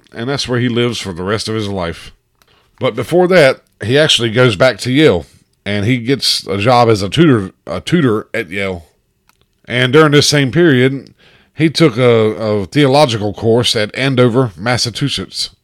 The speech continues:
And eventually, he was licensed to preach by the Congressionalist Western Association of New Haven County, Connecticut. So now let's get to eighteen seventeen.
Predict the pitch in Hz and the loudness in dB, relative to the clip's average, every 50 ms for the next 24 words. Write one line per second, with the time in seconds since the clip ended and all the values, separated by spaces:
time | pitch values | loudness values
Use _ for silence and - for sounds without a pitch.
0 | _ _ _ _ _ _ _ _ _ _ _ _ _ - 113 151 165 170 160 165 | _ _ _ _ _ _ _ _ _ _ _ _ _ -6 -2 0 0 2 2 2
1 | 147 180 185 147 117 104 117 127 139 147 147 120 - _ _ _ _ _ - 85 | 4 4 4 2 2 2 4 4 4 4 2 -2 -8 _ _ _ _ _ -10 -4
2 | 98 127 131 117 110 101 85 107 117 127 120 - - 127 120 107 92 - 98 - | 0 0 2 2 0 0 0 2 4 4 4 2 0 -2 -2 -2 -4 -6 -8 -4
3 | - 160 143 127 117 - - - - 104 98 104 92 - 95 104 104 95 95 127 | 0 0 0 0 -2 -4 -6 -4 -4 -2 -2 -4 -6 -8 -8 -10 -8 -2 0 2
4 | 139 - - 117 123 143 143 143 147 151 143 - - - - _ _ - 85 95 | 2 2 0 -2 -4 -4 -2 0 0 0 0 0 -2 -4 -8 _ _ -12 -4 -2
5 | 123 131 - - - 139 143 135 135 - - 117 - - - 139 120 - - 120 | 0 0 0 0 0 0 -2 -2 -2 -6 -8 -6 -4 0 0 2 2 2 0 0
6 | 104 104 101 - 113 110 101 - - 87 85 110 127 123 92 90 110 110 110 98 | 0 -2 -2 -4 -6 -8 -8 -8 -10 -8 -2 0 0 0 2 2 0 0 0 0
7 | 110 107 107 95 - 117 110 95 90 92 92 85 - - - 107 98 92 80 78 | 0 -2 -4 -6 -6 -4 -4 -4 -4 -6 -6 -8 -10 -12 -10 -6 -6 -6 -6 -6
8 | - 80 - _ _ _ _ _ _ _ _ _ - - _ _ _ _ _ _ | -10 -14 -18 _ _ _ _ _ _ _ _ _ -20 -20 _ _ _ _ _ _
9 | - - 147 156 170 175 156 139 147 143 - - 151 147 107 - - 113 107 131 | -10 -8 -4 -2 -2 0 2 2 2 2 2 2 0 -2 -2 -2 -4 -4 -2 -2
10 | 151 - - - 147 147 147 120 - 131 110 98 98 87 - 98 95 87 78 71 | -4 -4 -6 -4 -4 -2 -2 -2 -2 -2 -4 -4 -6 -10 -10 -10 -10 -10 -10 -12
11 | - | -16